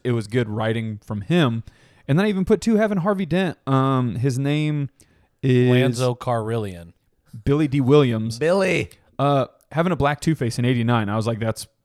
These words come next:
Speaker 1: very forward thinking for that." Like, usually they typecast everybody based off of, like,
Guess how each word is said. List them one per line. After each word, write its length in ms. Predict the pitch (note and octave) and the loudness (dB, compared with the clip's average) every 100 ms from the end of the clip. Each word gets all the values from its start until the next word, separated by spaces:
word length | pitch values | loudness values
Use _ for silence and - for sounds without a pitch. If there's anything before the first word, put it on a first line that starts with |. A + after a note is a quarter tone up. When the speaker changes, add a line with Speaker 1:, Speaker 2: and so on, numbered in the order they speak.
| _ A2 | _ -12
Speaker 1:
very 320 | G#2+ A#2 A2+ | -6 -4 -2
forward 340 | C3 B2+ B2+ | -2 -2 -2
thinking 300 | E3 F3 C#3 | -4 -6 -6
for 100 | A#2 A#2 | -6 -2
that." 200 | A2+ G#2+ | -2 -2
Like, 160 | G#2+ | -4
usually 260 | B2 D3 D#3 | -2 -2 -2
they 140 | C3+ | -4
typecast 580 | - C3 - C3 A#2 A2+ | -6 -10 -8 -6 -6 -6
everybody 440 | A#2+ A#2 A#2 A2+ G#2+ | -6 -4 -2 -2 -2
based 320 | A2+ A2 A#2 | -4 -4 -4
off 140 | G#2+ | -6
of, 100 | A2+ | -6
like, 240 | A2 G2+ | -8 -10